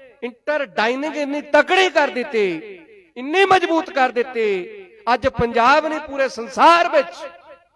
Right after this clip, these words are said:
ਜਿੱਥੇ ਦਸ਼ਮੇਸ਼ ਪਿਤਾ ਦਾ ਸਿੱਖ ਬੈਠਾ, ਉੱਥੇ ਇੰਟਰ ਡਾਈਨਿੰਗ ਚੱਲਦੀ ਹੈ।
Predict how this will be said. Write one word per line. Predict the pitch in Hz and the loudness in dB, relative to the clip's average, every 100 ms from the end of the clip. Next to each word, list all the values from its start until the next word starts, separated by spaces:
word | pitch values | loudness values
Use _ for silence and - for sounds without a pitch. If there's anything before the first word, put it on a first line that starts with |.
| _ | _
ਜਿੱਥੇ | _ - 302 | _ -10 -6
ਦਸ਼ਮੇਸ਼ | 277 233 254 240 | -8 -4 -2 -2
ਪਿਤਾ | - 233 226 | -4 -4 -4
ਦਾ | 220 | -6
ਸਿੱਖ | 226 196 - | -8 -12 -10
ਬੈਠਾ, | 185 185 185 147 _ 180 | -10 -8 -8 -8 _ -16
ਉੱਥੇ | 202 220 | -14 -10
ਇੰਟਰ | 226 - 247 | -10 -10 -10
ਡਾਈਨਿੰਗ | 233 202 190 165 | -4 -4 -4 -8
ਚੱਲਦੀ | 143 117 104 | -10 -12 -14
ਹੈ। | 95 | -20